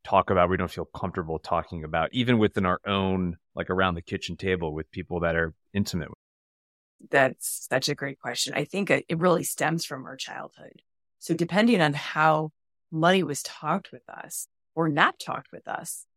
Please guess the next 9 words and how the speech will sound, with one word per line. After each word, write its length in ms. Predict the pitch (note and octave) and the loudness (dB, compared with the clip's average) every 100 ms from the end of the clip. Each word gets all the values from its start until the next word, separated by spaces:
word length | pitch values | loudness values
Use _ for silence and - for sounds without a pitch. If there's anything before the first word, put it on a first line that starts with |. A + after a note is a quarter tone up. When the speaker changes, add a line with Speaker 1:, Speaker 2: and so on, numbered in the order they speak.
| _ - | _ -2
Speaker 2:
growing 380 | D#3 D3 C#3 C3+ | 0 2 0 -4
up, 160 | - _ _ _ _ _ _ _ | -8 _ _ _ _ _ _ _
that 360 | D#3+ F3 G#3 G#3+ | 2 6 6 4
kind 220 | - G3+ | -2 0
of 100 | F3 | 0
leads 380 | D#3 F3+ F3+ E3+ - | 0 -2 -2 -4 -2
us 240 | D3 - | -2 -2
to 180 | - E3 | -2 2
then 400 | D#3+ D#3 D#3 | 2 2 0